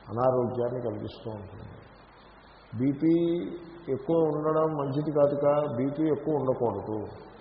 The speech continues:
నాకు బీపీ ఎక్కువ ఉండకూడదు అని అందరూ అనుకుంటారు, కానీ ఉప్పు తగ్గించండి అంటే ఎవళ్ళు తగ్గించరు.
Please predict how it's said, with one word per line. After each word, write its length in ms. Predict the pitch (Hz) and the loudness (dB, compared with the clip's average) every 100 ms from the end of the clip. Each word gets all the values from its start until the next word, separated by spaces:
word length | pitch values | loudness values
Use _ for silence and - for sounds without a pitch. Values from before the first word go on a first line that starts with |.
| - - | -20 -8
నాకు 240 | 123 143 147 | -4 -2 0
బీపీ 340 | 127 139 165 | 0 0 0
ఎక్కువ 320 | 170 127 156 | 0 0 0
ఉండకూడదు 640 | 156 131 123 120 110 101 110 | 2 2 2 2 -2 -2 -2
అని 500 | 117 - 120 135 123 | -2 -2 -2 0 2
అందరూ 260 | 135 147 | 4 8
అనుకుంటారు, 600 | 156 135 - 113 98 - - - - - - | 8 6 -2 -4 -4 -6 -10 -16 -20 -20 -4
కానీ 420 | 113 120 120 117 120 - - - - | 0 2 0 -2 -6 -14 -20 -14 -8
ఉప్పు 220 | 127 202 | -6 0
తగ్గించండి 760 | 190 151 143 160 147 143 147 147 | 4 6 6 4 4 2 2 4
అంటే 300 | 143 139 170 | 2 2 2
ఎవళ్ళు 580 | 160 123 120 110 123 165 | 4 4 2 0 0 0
తగ్గించరు. 760 | 143 104 98 85 - - - | -2 -2 -4 -8 -12 -16 -18